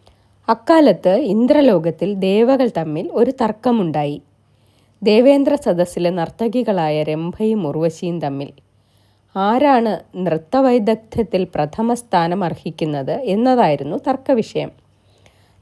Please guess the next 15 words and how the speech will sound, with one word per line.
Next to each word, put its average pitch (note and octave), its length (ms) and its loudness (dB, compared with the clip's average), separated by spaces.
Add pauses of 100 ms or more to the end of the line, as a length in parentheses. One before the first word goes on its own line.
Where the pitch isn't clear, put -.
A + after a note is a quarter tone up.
(120)
തങ്ങളുടെ C#4+ 380 6
മേധാവിത്വം A3 920 0 (420)
സ്ഥാപിച്ചു G#3 560 2
കിട്ടുവാൻ D#3+ 460 0
വേണ്ടി D3+ 240 -2
അവർ A#3 340 2
തമ്മിൽ G#3+ 400 -2
ഒരു A#3+ 160 2 (160)
കിടമത്സരം A#3 680 2
തന്നെ C#3+ 160 -4
നടത്തി. D#3+ 440 -4 (1040)
പ്രസ്തുത C#4+ 440 2
തർക്കം G#3+ 500 -2
ഖേതുവായി D#3 800 -2
ദേവകൾ A#3 520 4